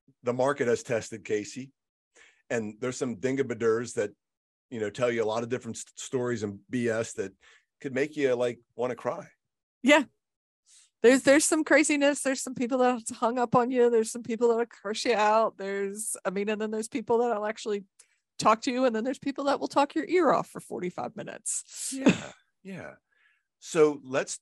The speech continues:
Speaker 1: let's do a role play where you are calling your neighborhood and you had just listed a home or just sold a home. Um, and let's, let's do that. Is that okay?
Speaker 2: Okay. Sounds
Speaker 1: Okay,
Speaker 2: good.
Speaker 1: good. Are you
Speaker 2: Ring,
Speaker 1: ringing
Speaker 2: ring,
Speaker 1: me?
Speaker 2: ring.
Speaker 1: Hey,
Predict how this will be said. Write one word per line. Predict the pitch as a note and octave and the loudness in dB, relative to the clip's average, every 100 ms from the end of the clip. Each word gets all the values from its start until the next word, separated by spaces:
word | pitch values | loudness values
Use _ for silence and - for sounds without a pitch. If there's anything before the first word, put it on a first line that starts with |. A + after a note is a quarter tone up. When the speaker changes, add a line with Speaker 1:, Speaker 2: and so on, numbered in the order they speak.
| _ | _
Speaker 1:
let's | C3 C#3+ | -10 -10
do | - A#3 | -8 -6
a | E3 | -4
role | A#2+ A2+ | -2 -2
play | G#2+ A#2+ A2 G#2+ G#2 | -2 -4 -2 -4 -6
where | G#2+ G2 F#2 F#2 _ _ | -6 -4 -4 -6 _ _
you | F#2 G#2+ E3+ F#3 F3+ D#3 - _ _ | -16 -14 -14 -14 -14 -16 -18 _ _
are | G#2 | -10
calling | - A#2+ C3 C#3 C3 C3 - | -8 -6 -4 -4 -6 -10 -8
your | G#2+ | -6
neighborhood | B2+ A2+ G#2 G#2 G#2 G2 F#2 - | -4 -4 -6 -8 -8 -10 -10 -14
and | F#2+ F#2+ | -14 -12
you | A#2+ B2 | -8 -6
had | G2+ | -6
just | F#2+ A2+ A2+ | -8 -10 -8
listed | G#2+ A#2 | -10 -8
a | G#2+ | -10
home | G#2 G2+ G2 G2 | -8 -10 -10 -12
or | G2+ F2 | -12 -10
just | G#2 F#2 | -10 -10
sold | - F#2 G2 | -10 -8 -8
a | |
home. | F#2 F#2 F2+ F2+ - _ _ _ - | -10 -8 -8 -10 -16 _ _ _ -14
Um, | F#2+ F2 F2 E2+ E2+ _ _ _ - | -12 -10 -14 -16 -20 _ _ _ -10
and | A#2 G#2+ G#2 G2+ _ _ _ _ _ _ | -8 -8 -12 -18 _ _ _ _ _ _
let's, | D3 D3 _ | -20 -20 _
let's | D3+ - | -20 -16
do | F3 | -14
that. | D#3+ G#2+ | -14 -16
Is | - | -14
that | F#2 | -14
okay? | A2 D#3+ - | -12 -16 -14
Speaker 2:
Okay. | E4+ G#4 - _ _ _ - | -2 -2 -2 _ _ _ 0
Sounds | C#4+ C#4 | 0 2
Speaker 1:
Okay, | F#4 | 0
Speaker 2:
good. | D4 | 0
Speaker 1:
good. | C3+ _ _ _ _ _ - | -10 _ _ _ _ _ -12
Are | |
you | A3 A3+ | -10 -4
Speaker 2:
Ring, | C#4 | 0
Speaker 1:
ringing | C#4 C#4 | 2 2
Speaker 2:
ring, | C#4 C#4+ | 0 -2
Speaker 1:
me? | D#4 _ _ - A#3+ | -6 _ _ -4 -2
Speaker 2:
ring. | A3+ | -2
Speaker 1:
Hey, | - | -4